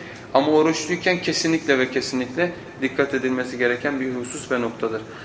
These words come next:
Ve kâle Ebu Hureyre radıyallahu anhu, kâle Resulullah sallallahu aleyhi ve sellem,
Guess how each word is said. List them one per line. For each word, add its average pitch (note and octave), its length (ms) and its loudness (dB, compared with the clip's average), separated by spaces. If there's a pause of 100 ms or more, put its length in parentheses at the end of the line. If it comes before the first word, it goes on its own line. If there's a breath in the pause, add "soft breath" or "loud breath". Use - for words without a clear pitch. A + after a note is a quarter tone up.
(160 loud breath)
Ve C3 120 6
kâle D#3 200 8
Ebu D3 160 6
Hureyre D3 520 4 (280)
radıyallahu C3 640 4
anhu, C3+ 380 2
kâle C3+ 260 6
Resulullah C3+ 440 2
sallallahu A#2+ 540 2
aleyhi A#2 200 2
ve A#2+ 40 -8
sellem, D#3+ 300 4